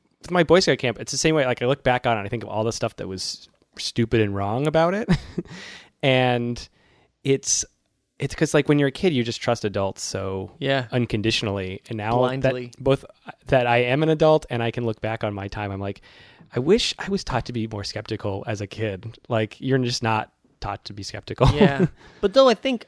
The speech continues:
Speaker 2: <laughs> not to, I think if we were skeptical, we'd just never do it in the first place. Like, we wouldn't do
Speaker 1: Yeah.
Speaker 2: those things. <laughs> Not, and that's not to justify all of the bad things that <laughs> happened at that. Like,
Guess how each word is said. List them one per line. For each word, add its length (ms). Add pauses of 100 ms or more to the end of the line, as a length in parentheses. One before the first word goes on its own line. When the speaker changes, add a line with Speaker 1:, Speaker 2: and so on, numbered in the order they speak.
(140)
Speaker 2:
<laughs> 140
not 300
to, 180
I 80
think 180
if 100
we 120
were 200
skeptical, 380
we'd 120
just 160
never 200
do 220
it 60
in 60
the 60
first 260
place. 360 (400)
Like, 120
we 60
wouldn't 220
do 60
Speaker 1:
Yeah. 60
Speaker 2:
those 120
things. 180
<laughs> 20
Not, 280
and 120
that's 200
not 180
to 100
justify 800 (340)
all 200
of 100
the 100
bad 300
things 200
that 100
<laughs> 100
happened 240
at 120
that. 180
Like, 200